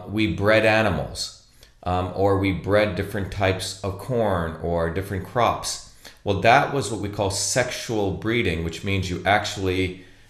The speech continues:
bred the two plants, bred the two animals. Sexual reproduction needed to take place. And that resulted in quote-unquote genetic modification. So for, uh, a, a long time, people actually,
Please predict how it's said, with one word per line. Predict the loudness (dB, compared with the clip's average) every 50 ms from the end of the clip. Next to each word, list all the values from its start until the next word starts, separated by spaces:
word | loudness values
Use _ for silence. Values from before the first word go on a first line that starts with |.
| -16 -14
bred | -12 -4 2 4 6 6 6 4 2
the | -2 -2
two | -2 -2 -4 -4
plants, | -4 -4 -4 -2 -2 0 0 -2 -4
bred | -6 -4 -2 -2 -2 0 -2
the | -2 -4
two | -2 -4 -4 -4 -2
animals. | 0 0 0 0 0 0 -2 -2 -4 -4 -6 -10 -16 -20 -20 -14
Sexual | -8 -4 2 2 2 2 2 -2 -4 -4 -2
reproduction | 0 0 -2 -2 -2 -6 -4 -4 -4 -4 -4 -4 -4 -2
needed | -2 -2 -2 -4 -4
to | -6 -6
take | -4 -4 -4 -4 -6
place. | 0 0 2 2 2 0 -4 -6 -6 -8 -12 -18 -20 -20 -20 -20 -20 -20 -20 -20 _ -2
And | -2 2 6
that | 6 6 6 6 2 2
resulted | 2 2 4 6 6 4 4 4 2 0 0
in | 0 0 -2 0
quote-unquote | 0 2 2 2 -2 -2 -2 -2 -2 -2
genetic | -2 -4 -2 -2 0 -2 -2 -4 -4 -4
modification. | -4 -4 -4 -4 -6 -8 -2 0 0 0 0 -2 -4 -6 -8 -8 -14 -18 -20 _ _ _ _ -20 -20 -20 -20 -18 -10
So | -4 0 0 2 2
for, | 2 2 6 8 8 10 8 8 6 0 -6 -12 -10 -2
uh, | 2 6 6 8 8 6 4 2 0 -2
a, | 0 0 2 2 2 2
a |
long | 2 6 6 6 6 4 0 -2
time, | 0 2 2 4 4 4 2 0 -2 -6 -10 -14 -18 -20 -20 -16
people | -4 -2 -2 0 0 0 -2 0 2
actually, | 2 2 2 2 0 -4 -4 -2 0 0 2 0 -2 -4 -6 -10